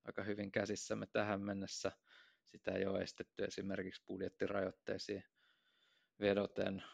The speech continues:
Ja, ja tota, nyt sit täytyy varmistaa se, että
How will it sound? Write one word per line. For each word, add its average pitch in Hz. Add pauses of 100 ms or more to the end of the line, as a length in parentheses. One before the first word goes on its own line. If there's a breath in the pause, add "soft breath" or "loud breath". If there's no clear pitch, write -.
(720 loud breath)
Ja, 98 (300)
ja 95
tota, 92 (580)
nyt 110
sit -
täytyy 107
varmistaa 113 (500 loud breath)
se, -
että 95